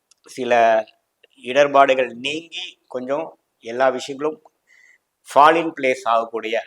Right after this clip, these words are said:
அமைப்பு உண்டு. மாணவர்களுக்கு நல்ல ஒரு கான்ஃபிடன்ஸ் கொடுக்கக்கூடிய அமைப்பு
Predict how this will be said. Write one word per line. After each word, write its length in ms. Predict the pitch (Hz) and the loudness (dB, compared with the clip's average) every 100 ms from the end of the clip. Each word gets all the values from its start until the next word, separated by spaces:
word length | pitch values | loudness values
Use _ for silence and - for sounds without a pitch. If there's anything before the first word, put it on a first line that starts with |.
| - | -10
அமைப்பு 260 | 113 120 117 | -10 -8 -8
உண்டு. 340 | 110 113 139 - | -8 -4 -4 -2
மாணவர்களுக்கு 680 | 117 135 147 139 135 131 131 | 0 0 0 -2 -6 _ -8
நல்ல 320 | 117 127 139 127 | -6 -4 -6 -6
ஒரு 120 | 127 170 _ _ _ - | -12 -20 _ _ _ -2
கான்ஃபிடன்ஸ் 540 | 120 143 156 143 - | 0 0 -6 -10 -8
கொடுக்கக்கூடிய 420 | 123 117 117 117 113 | -8 -6 -6 -4 -4
அமைப்பு 200 | 127 | -4